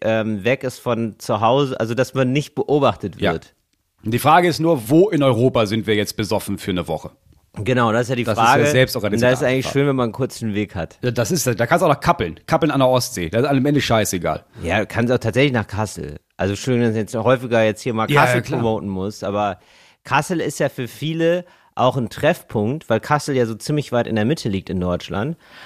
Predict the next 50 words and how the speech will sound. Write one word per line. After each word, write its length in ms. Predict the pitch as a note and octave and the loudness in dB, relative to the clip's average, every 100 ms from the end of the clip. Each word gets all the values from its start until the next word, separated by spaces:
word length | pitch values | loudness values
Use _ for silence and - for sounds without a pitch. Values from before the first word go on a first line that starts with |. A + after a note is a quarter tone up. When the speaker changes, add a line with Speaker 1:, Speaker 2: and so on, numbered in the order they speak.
| - | -6
Speaker 1:
Und 80 | A2+ | 2
wenn 100 | C3 | 6
man 120 | D3 | 6
Speaker 2:
Mhm. 20 | |
Speaker 1:
sich 100 | D#3+ | 4
dann 160 | C#3 A#2+ | 2 -2
später 280 | - D#3 E3+ | 2 4 4
Speaker 2:
Stimmt. 60 | |
Speaker 1:
nochmal 240 | C#3 B2 A2 | 2 0 -2
trifft, 500 | - D#3+ F#3+ - - _ _ | 0 -2 -2 -8 -20 _ _
treffen 340 | - C#3+ E3 C3+ | 0 0 2 -2
sich 160 | A#2+ | -4
viele, 300 | - F3+ F3+ | -4 0 2
glaub 180 | D3 C#3+ | 4 2
ich, 80 | B2+ | 0
in 100 | A2+ | -6
Kassel. 500 | - A2+ - B1+ - _ _ | -4 -4 -4 -10 -10 _ _
Speaker 2:
Meinst 540 | A2 C#3+ D#3+ - - | 0 2 2 -2 -6
du? 160 | E2+ D#2 _ _ _ _ - F2+ - _ _ _ | -8 -10 _ _ _ _ -8 -8 -8 _ _ _
Meinst 200 | B2 D3+ | 2 2
du, 60 | C3+ | 2
das 160 | D#3 | 0
ist 120 | F3 | 0
so 60 | - | 2
ein 140 | D3+ | 2
Ding 180 | - D3 | 2 2
in 120 | C#3+ | 2
der 100 | A#2 G#2 | -2 -2
Stadt, 200 | - G#2 | -2 -2
Speaker 1:
Ja. 60 | |
Speaker 2:
dass 120 | G2+ | 0
da 100 | - | -2
so 80 | A2 | -2
ganz 220 | A#2+ C3+ | 0 -2
viele 160 | - C3 | 0 0
Leute 340 | A#2+ C#3+ C#3+ | 2 2 4
Speaker 1:
Ja. 140 | C3 B2 | 2 0
Speaker 2:
sich 200 | B2 A2+ | -4 -2
da 180 | C#3 B2 | 0 0
treffen? 440 | - D3 B2+ E2+ A#2+ | 0 -2 -2 -6 -2
Speaker 1:
Ja, 140 | G#3 D4 | 0 0
ich 180 | - - | -4 -6
wirklich. 400 | F#3+ G#3+ F#3 G3 - | -4 -4 -4 -6 -4
Also 160 | C3+ | -2
ich 140 | D#3+ - | -2 2
glaube, 360 | D3+ G3 A#3 | 4 6 4
dass 260 | F3+ D#3+ - | 2 -2 0
Leute 280 | C#3+ F3 G3+ | 2 4 2
sich, 200 | F3+ D#3+ | -2 -2
weil, 260 | C#3 D3 | 2 2